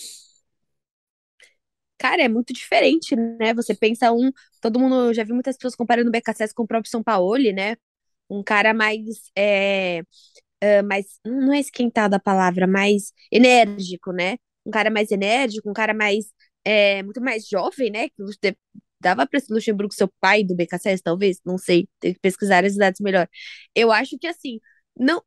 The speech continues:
não me aflige tanto a ideia do Luxemburgo, eu acho que o Luxemburgo, eu sei que ficou muito famoso, né? Agora a passagem dele pela C B F e tudo. Eu acho que ele é um cara que pode ajudar nesse, nesse lugar dentro do Santos. Eu acho que é um cara que eu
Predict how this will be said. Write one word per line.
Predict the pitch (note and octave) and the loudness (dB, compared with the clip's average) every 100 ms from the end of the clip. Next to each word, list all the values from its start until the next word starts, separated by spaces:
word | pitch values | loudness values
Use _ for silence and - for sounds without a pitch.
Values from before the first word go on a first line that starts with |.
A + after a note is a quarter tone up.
| _ | _
não | B3+ F4+ | -2 0
me | D5 | 0
aflige | C#5 A4+ G4 | 0 0 2
tanto | E4 | 0
a | D4 | 0
ideia | B3+ B3 B3+ | 0 2 2
do | |
Luxemburgo, | C4+ C4 C4+ A#3 A3 B3+ | 2 0 -2 -4 -4 0
eu | C4 G#3+ | 2 2
acho | G#3+ | 2
que | B3+ | -2
o | |
Luxemburgo, | A#3+ - A3+ A#3+ G#3+ A#3 - - | -4 -4 -2 -2 2 0 0 -2
eu | G#3+ | 0
sei | B3+ | 0
que | B3 | -2
ficou | - A3+ A3+ | -8 -2 0
muito | G#3+ A3+ | 0 0
famoso, | A3 F#3 G#3 A#3 F#3+ | -2 0 0 0 0
né? | F#3 F#3+ | -2 -2
Agora | F#3+ F#3+ | -2 -6
a | F#3+ | -6
passagem | F#3 F#3 F#3 | -8 -6 -4
dele | F#3+ | -6
pela | F#3+ F#3+ | -4 -6
C | F#3 G3 | -4 -2
B | F3 | 2
F | E3 G#3+ A3+ G3 | 4 4 2 -8
e | |
tudo. | - G#3 A3+ - - _ | -14 -10 -10 -14 -20 _
Eu | G#3 | 6
acho | A3 A#3 | 6 4
que | B3+ | -2
ele | A#3 | -4
é | |
um | |
cara | A#3+ A#3+ | -2 -4
que | B3 | -4
pode | - A#3+ D#4 | -2 -2 0
ajudar | C4+ G3+ G#3 C4+ | -4 -2 0 0
nesse, | C4+ A3+ G#3+ - A3+ G#3+ G#3 G3 F3+ F3 D#3 _ _ _ _ - - | 0 -2 -2 -6 -6 -4 -2 -2 0 -2 -6 _ _ _ _ -10 2
nesse | G#3+ G#3+ | 2 4
lugar | A3+ G3 G3+ | 2 6 4
dentro | A3+ A3 G3+ | 4 -2 -4
do | G3 | -10
Santos. | - G3 A#3+ B3+ - - - - - | -4 -4 -4 -8 -14 -20 -20 -16 2
Eu | G3 | 4
acho | G#3+ | 6
que | |
é | G#3+ | 4
um | |
cara | A3+ G#3+ | 2 0
que | A3+ A3 G3+ - _ | -2 -2 -4 -10 _
eu | - A#3 C#4+ | 4 6 4